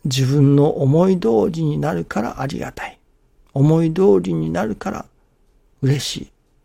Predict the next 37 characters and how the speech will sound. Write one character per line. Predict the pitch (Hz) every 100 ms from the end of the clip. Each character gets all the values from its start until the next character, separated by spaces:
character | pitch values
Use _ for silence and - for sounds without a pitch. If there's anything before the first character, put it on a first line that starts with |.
| _ -
と | 165 170
い | 202
う | 233
の | 190 147
で | 202
は | 226 -
な | 151 143
い。 | - _ _ _ _ _ _ _
も | 143 226 277 269
う |
一 | - 285
つ | 233 -
向 | 151 143
こ | - 180 165
う | 160
の | 160 175 _
そ | - 160
の、 | 156 147 _ _ _ _ _ _ _ _ _ _ _ _ _ _ _ _ _ _ -
な | 135 151
ん |
と | - 123
い | 131
う |
の | 123
で | 131 131
し | -
ょ | 123
う | -
か | 123
ね。 | 160 190 208 -
や | -
っ | 107 _
ぱ | 190
り | 226 202 _ _ _ _ _ _ _ _
神 | - 202
様 | 202 180 165 156
の | 151